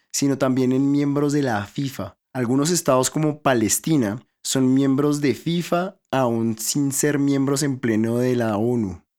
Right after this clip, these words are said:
o Organización de Naciones Unidas. Bueno, lo que quiere decir que no son reconocidos como países en pleno por la mayoría de países del mundo, o lo que en los noticieros llaman comunidad internacional.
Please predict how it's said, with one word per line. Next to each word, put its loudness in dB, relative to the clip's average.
o -6
Organización -4
de -2
Naciones -4
Unidas. -6
Bueno, -2
lo 0
que -2
quiere 2
decir 2
que 2
no 2
son 0
reconocidos 0
como -2
países 2
en 0
pleno 0
por 2
la 0
mayoría 2
de 0
países 0
del 2
mundo, 0
o 2
lo 0
que 0
en 0
los 0
noticieros 0
llaman 0
comunidad 0
internacional. -2